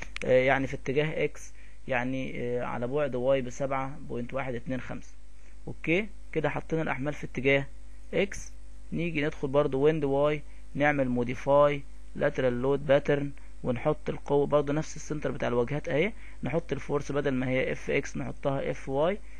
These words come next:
لكن قيم تانية. آه، في الزلازل القيم هي في اتجاه اكس، هي في اتجاه واي، لكن في الرياح القيم في اتجاه اكس غير القيم في اتجاه واي، آه، لان الواجهات هنا ابعادها مختلفة. ندخل على، نط-، نقفل بقى دبليو اكس ده، الويند اكس،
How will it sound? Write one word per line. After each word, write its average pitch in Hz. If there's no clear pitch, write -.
لكن 143
قيم 143
تانية. 139
آه، 123
في 127
الزلازل 139
القيم 180
هي 170
في 156
اتجاه 165
اكس، -
هي 165
في 151
اتجاه 143
واي، 131
لكن 127
في 120
الرياح 156
القيم 156
في 143
اتجاه 160
اكس -
غير 151
القيم 143
في 139
اتجاه 135
واي، 139
آه، 123
لان 123
الواجهات 127
هنا 139
ابعادها 123
مختلفة. 151
ندخل 147
على، 131
نط-، 139
نقفل 143
بقى 135
دبليو 135
اكس 147
ده، 165
الويند 139
اكس، 165